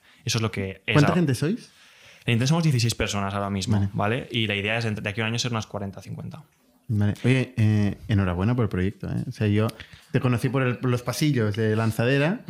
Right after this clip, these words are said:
Speaker 2: y me ibas contando metro y digo, "Oye, esto, esto me parece muy interesante".
Speaker 1: Esto parece que va, que hace algo, ¿no?
Speaker 2: <clears throat> Em,
Speaker 1: Ya veremos.
Speaker 2: que, que bueno, que ya, ya lo saben en Lanzadera, por eso me dijeron, "Oye, habla con Fran".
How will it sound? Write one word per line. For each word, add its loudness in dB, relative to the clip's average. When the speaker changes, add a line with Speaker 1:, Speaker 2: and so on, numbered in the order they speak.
Speaker 2:
y 4
me 2
ibas 0
contando 0
metro -4
y 0
digo, 0
"Oye, 2
esto, -2
esto 0
me 4
parece 4
muy 2
interesante". 0
Speaker 1:
Esto -8
parece 0
que 2
va, 0
que -8
hace -2
algo, 2
¿no? -2
Speaker 2:
<clears throat> -20
Em, 2
Speaker 1:
Ya 0
veremos. 0
Speaker 2:
que, 4
que -2
bueno, 0
que -2
ya, -2
ya 2
lo 2
saben 2
en 2
Lanzadera, 0
por 0
eso 0
me 0
dijeron, 0
"Oye, 2
habla 2
con -2
Fran". 2